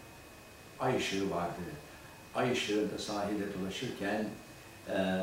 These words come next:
yanımda sevgilimle, e, yakamozlara bakarak. Şimdi bu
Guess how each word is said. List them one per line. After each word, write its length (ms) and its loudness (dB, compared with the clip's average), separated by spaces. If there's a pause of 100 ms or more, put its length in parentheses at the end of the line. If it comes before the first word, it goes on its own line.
(260)
yanımda 540 2
sevgilimle, 840 2 (200)
e, 40 -2 (1120)
yakamozlara 720 2
bakarak. 500 -2 (1700)
Şimdi 260 -2 (180)
bu 220 4